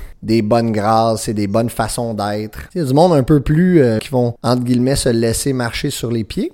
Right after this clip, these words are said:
C'est peut-être toi. Moi, je, ça m'est arrivé de me laisser marcher ses pieds dans ma vie. Laisser le monde piler dans mes plates-bandes juste parce que je veux plaire, puis je veux être sûr de pas me faire des ennemis. Ça arrive,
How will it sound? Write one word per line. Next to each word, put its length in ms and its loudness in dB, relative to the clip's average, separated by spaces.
C'est 140 -8
peut-être 360 0
toi. 260 2
Moi, 320 4
je, 260 -6
ça 200 -2
m'est 180 0
arrivé 320 4
de 60 4
me 120 2
laisser 240 -4
marcher 280 -4
ses 220 -4
pieds 240 -2
dans 140 -2
ma 140 -4
vie. 180 -6
Laisser 360 2
le 80 4
monde 340 4
piler 300 4
dans 180 2
mes 120 0
plates-bandes 600 -4
juste 260 -4
parce 160 -8
que 160 -4
je 100 -10
veux 120 -4
plaire, 640 -2
puis 120 -8
je 100 -10
veux 80 -2
être 140 -2
sûr 200 -4
de 80 -2
pas 160 -2
me 80 -6
faire 220 -2
des 220 -2
ennemis. 320 0
Ça 160 -4
arrive, 480 -2